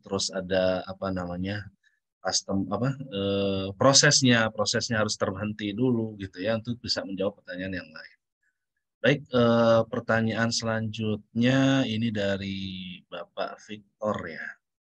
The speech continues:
"Halo Mas Dwi Fajar dan panitia, terima kasih untuk sesi ini.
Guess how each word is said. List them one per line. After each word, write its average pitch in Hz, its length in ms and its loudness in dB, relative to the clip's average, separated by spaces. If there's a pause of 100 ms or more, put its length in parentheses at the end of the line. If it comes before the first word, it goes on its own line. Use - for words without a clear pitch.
(460)
"Halo 113 220 2
Mas 113 400 0
Dwi 107 240 -4
Fajar 107 480 0
dan 101 160 -2
panitia, 98 800 -4
terima 92 240 -10
kasih 92 580 -6
untuk 92 140 -16
sesi 90 400 -6
ini. 92 480 -8